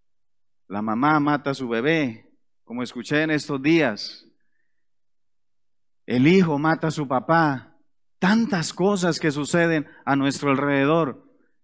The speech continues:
El mundo está lleno de maldad. Y es que la Biblia dice en Primera de Juan, capítulo cinco, versículo diecinueve. Primera de Juan cinco diecinueve dice,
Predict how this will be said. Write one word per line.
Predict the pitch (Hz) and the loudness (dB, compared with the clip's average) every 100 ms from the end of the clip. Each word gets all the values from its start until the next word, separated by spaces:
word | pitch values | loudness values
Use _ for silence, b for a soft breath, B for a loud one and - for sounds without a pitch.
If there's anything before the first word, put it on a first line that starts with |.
| - | 0
El | 143 139 | 2 4
mundo | 139 202 247 190 139 113 b - | 2 2 2 2 -2 -4 b -4
está | 139 - 160 | -2 0 0
lleno | 156 160 156 | 2 2 2
de | 147 | 2
maldad. | 139 127 127 160 139 - _ _ _ _ _ - | 2 0 2 2 0 -4 _ _ _ _ _ 0
Y | 147 | 2
es | 175 | 4
que | 202 | 2
la | 196 170 | 2 4
Biblia | 196 220 202 180 | 4 4 2 2
dice | 196 190 190 | 2 2 0
en | 175 | 0
Primera | 151 156 170 175 | 0 0 2 4
de | 156 | 2
Juan, | 139 165 180 | 2 0 0
capítulo | 165 151 160 151 165 151 | 2 0 0 -2 -2 0
cinco, | - 170 160 156 | 0 0 0 0
versículo | 143 135 156 160 156 | 0 0 -2 0 2
diecinueve. | 147 139 139 135 156 160 165 - _ _ _ _ _ _ b b b | 2 2 0 2 2 2 -2 -8 _ _ _ _ _ _ b b b
Primera | 127 135 160 165 | 0 2 2 2
de | 156 | 2
Juan | 131 165 170 | 2 2 0
cinco | 165 165 165 | -2 -4 0
diecinueve | 160 147 143 147 160 156 | 0 0 0 0 0 2
dice, | 160 156 165 160 | 0 0 -2 -4